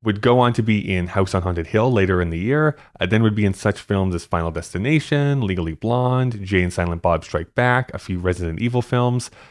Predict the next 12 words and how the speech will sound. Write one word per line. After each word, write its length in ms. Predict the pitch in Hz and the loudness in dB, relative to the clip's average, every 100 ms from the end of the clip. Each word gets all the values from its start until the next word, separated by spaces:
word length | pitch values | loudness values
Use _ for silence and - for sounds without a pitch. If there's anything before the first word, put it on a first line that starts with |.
| - | -2
She 120 | 123 | 0
has 100 | 107 | 2
a 40 | |
recurring 560 | 98 92 - 190 220 131 | 0 -2 -2 0 2 2
role 340 | 98 90 90 | 4 4 4
on 140 | - 92 | 2 0
the 80 | 92 | -2
T 180 | - | -2
V 140 | 104 101 | -2 -2
series 420 | - 98 95 90 | 0 0 0 -2
The 140 | 87 | -2
Rookie 640 | 80 82 147 - 95 170 | -2 0 -2 -2 0 0